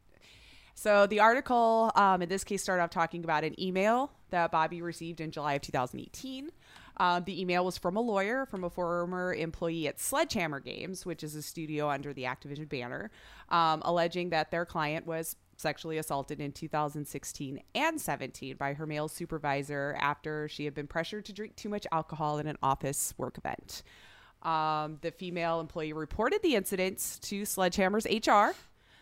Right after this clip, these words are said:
and, uh, other supervisors, according to this article, but nothing happened. Um, so according to the email,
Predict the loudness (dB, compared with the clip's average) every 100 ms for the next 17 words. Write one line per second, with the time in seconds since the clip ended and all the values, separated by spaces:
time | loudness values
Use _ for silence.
0 | -20 -18 -4 0 2 2 4 6 6 6
1 | 6 0 -6 -6 -2 -2 -4 -8 -8 -6
2 | -4 -4 -4 -4 -2 -2 -2 -2 -2 0
3 | -2 0 -2 -2 -2 -2 -2 -6 -14 -18
4 | -20 _ -12 -4 -2 -2 -4 -6 -4 -2
5 | -4 -2 -2 -2 -2 -2 -2 -2 -2 0
6 | 2 2 2 0